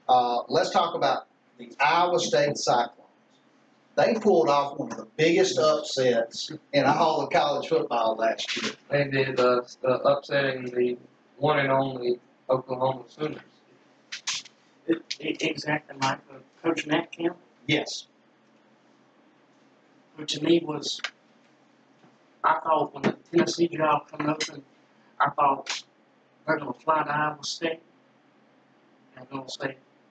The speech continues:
Speaker 3: "Here's your ten, it's time to sign." But they didn't. And, and I, I think a lot of, of Coach Matt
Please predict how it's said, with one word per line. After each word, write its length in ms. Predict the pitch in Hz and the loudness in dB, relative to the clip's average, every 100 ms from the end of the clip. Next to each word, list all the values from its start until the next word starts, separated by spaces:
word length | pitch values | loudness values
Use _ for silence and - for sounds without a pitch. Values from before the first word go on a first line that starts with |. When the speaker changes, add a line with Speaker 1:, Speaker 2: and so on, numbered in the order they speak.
| _ _ _ | _ _ _
Speaker 3:
"Here's 180 | 156 147 | -10 -8
your 120 | 143 139 | -8 0
ten, 380 | 170 170 165 - _ _ _ _ | 2 2 0 -8 _ _ _ _
it's 120 | _ - | _ -4
time 180 | 151 | -4
to 80 | 147 | -4
sign." 280 | - 160 143 135 - _ _ _ _ _ _ _ _ _ _ | -6 -4 -4 -8 -18 _ _ _ _ _ _ _ _ _ _
But 260 | 160 160 160 _ | 0 0 -2 _
they 80 | 151 | -10
didn't. 320 | 147 156 170 - _ _ | -2 0 0 -4 _ _
And, 200 | 185 185 - - _ - | 2 2 0 -10 _ -2
and 120 | 196 | -2
I, 60 | 196 - - _ _ _ _ - | -2 -6 -16 _ _ _ _ -6
I 80 | - 311 | 0 0
think 160 | 262 | 0
a 20 | |
lot 340 | 208 202 - - | 0 0 0 -4
of, 60 | 160 | -2
of 300 | 147 - - | -2 -4 -10
Coach 240 | 160 - | -10 -8
Matt 180 | 151 | -8